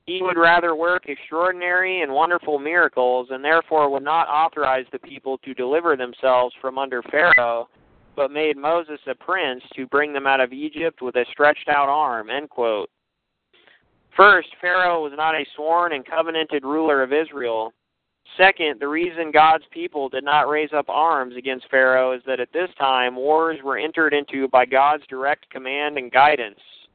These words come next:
We do not have this direct communication in this dis-, dispensation, seeing we have the completed canon. Okay, I would disagree with, uh, uh, Drake on that point.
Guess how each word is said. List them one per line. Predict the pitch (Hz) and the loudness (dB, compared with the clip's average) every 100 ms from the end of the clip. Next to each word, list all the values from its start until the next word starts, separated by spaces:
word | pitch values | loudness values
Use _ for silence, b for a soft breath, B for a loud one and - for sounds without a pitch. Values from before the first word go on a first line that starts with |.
| _ _ _ b b b b b _ _ | _ _ _ b b b b b _ _
We | 135 147 | -4 -2
do | 165 | 2
not | 170 170 | 4 4
have | 170 175 | 2 0
this | 160 143 | -2 -10
direct | 147 147 143 | -4 -4 -4
communication | 151 139 139 135 135 135 143 | -8 -12 -10 -4 -4 -4 -6
in | 135 | -6
this | 131 131 | -6 -4
dis-, | 135 123 _ _ | -4 -4 _ _
dispensation, | 139 135 135 127 131 131 131 143 139 135 | -2 0 -6 -6 0 0 -2 -6 -10 -6
seeing | 147 143 139 139 _ _ _ | -2 0 -2 -6 _ _ _
we | - 135 | -2 4
have | 139 131 | 4 4
the | 131 | -2
completed | 131 120 151 151 135 | -10 -10 -6 -2 -4
canon. | - 151 151 123 104 | -4 -4 -2 -2 -4
Okay, | 110 - 117 | -4 2 4
I | 117 | 4
would | 117 | 2
disagree | 113 120 117 113 | -8 -10 -8 -4
with, | 110 107 | -2 -2
uh, | 117 110 107 - _ _ _ _ _ _ _ _ - | 0 2 2 -2 _ _ _ _ _ _ _ _ -8
uh, | - 101 104 | -2 0 0
Drake | 117 117 113 | 2 0 2
on | 113 | 0
that | 113 107 | 0 -2
point. | - 117 117 | -2 -4 -4